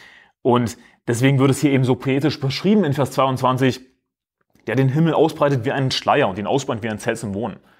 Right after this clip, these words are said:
Ja, der Himmel ist einfach wie dieser poplige Schleier in Gottes Augen.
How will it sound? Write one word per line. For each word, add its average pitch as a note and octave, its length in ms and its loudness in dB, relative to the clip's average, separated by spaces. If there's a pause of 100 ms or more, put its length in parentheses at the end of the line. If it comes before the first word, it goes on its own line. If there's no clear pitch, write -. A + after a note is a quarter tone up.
(260)
Ja, A#2 120 2
der B2+ 260 0
Himmel F3+ 420 2 (240)
ist C3 120 -8
einfach C#3 320 0
wie D3 100 4
dieser C#3+ 240 4
poplige C3 440 -2
Schleier G2+ 400 -2 (540)
in G#2+ 120 -12
Gottes F#2+ 260 -4
Augen. F2+ 280 -12